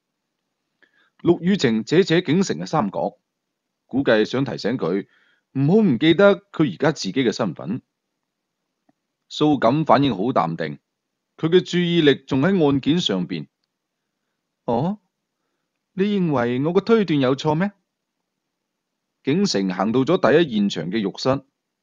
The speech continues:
指住浴室櫃加快語速跟住講啦：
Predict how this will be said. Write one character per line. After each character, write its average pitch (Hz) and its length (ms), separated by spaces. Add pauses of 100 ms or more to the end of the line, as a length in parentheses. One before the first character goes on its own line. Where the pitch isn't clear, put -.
(360)
指 220 200
住 185 120
浴 147 200
室 - 140
櫃 117 480
加 147 240
快 117 180
語 117 100
速 139 100
跟 135 200
住 98 60
講 90 160
啦： - 220